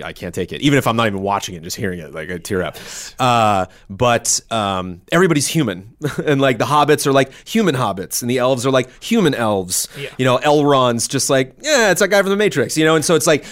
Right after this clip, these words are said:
Speaker 1: it'd be neat animated to actually, like,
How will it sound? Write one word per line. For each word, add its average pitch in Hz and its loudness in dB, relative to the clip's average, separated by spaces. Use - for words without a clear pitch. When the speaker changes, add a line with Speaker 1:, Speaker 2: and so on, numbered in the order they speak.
Speaker 1:
it'd 131 0
be 165 2
neat 170 2
animated 135 2
to 139 -2
actually, 147 0
like, 135 2